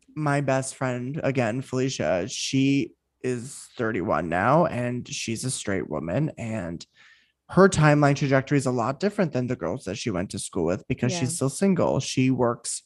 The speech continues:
Speaker 1: so much. So
Speaker 2: Yeah.
Speaker 1: conversely, for her to see that must also be like, "Okay, am, um, what am I doing that's wrong?" Or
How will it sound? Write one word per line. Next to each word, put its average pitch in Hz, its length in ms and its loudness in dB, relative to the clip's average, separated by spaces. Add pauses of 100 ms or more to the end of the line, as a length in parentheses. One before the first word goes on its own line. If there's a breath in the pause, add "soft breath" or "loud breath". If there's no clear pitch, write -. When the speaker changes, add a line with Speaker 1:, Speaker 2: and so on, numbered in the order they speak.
Speaker 1:
so - 420 -4
much. 160 560 2 (240 loud breath)
So 175 80 -10
Speaker 2:
Yeah. 147 340 2
Speaker 1:
conversely, 135 560 0
for 127 240 0
her 156 220 2
to 143 80 0
see 185 300 -2
that 113 260 2
must 131 300 -4
also 180 280 -2
be 139 160 2
like, 107 320 -2 (1160)
"Okay, 180 420 6
am, 131 220 0 (360)
um, 104 240 -4
what 165 240 4
am 160 120 4
I 135 200 2
doing 123 360 -4
that's - 320 -8
wrong?" 110 380 -2
Or 156 600 4